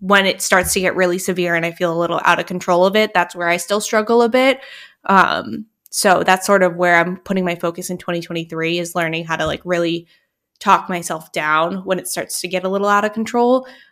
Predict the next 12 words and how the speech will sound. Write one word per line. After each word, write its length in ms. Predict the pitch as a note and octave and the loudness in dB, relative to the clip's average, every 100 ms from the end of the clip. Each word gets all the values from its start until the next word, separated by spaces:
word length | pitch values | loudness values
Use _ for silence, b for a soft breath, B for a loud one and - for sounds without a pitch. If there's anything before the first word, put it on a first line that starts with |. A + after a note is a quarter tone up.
| B - | B 2
But 400 | F#3+ F3 E3+ - _ _ | 4 4 2 -6 _ _
obviously 340 | F#3+ A3 B3 G#3 | 2 4 2 0
it's 120 | F#3+ | -2
a 20 | |
huge 320 | F#3 F#3+ F3+ | -2 -2 0
deal 160 | F3+ F3+ | 0 2
when 120 | F#3 | 0
your 100 | F3 | -2
therapist 480 | E3 E3+ F3+ F3+ F3+ | -4 -4 -2 -4 -6
thinks 220 | F3+ F3+ | -6 -6
that 140 | - - | -6 -4
you're, 440 | F#3 E3+ - - | -4 -4 -6 -10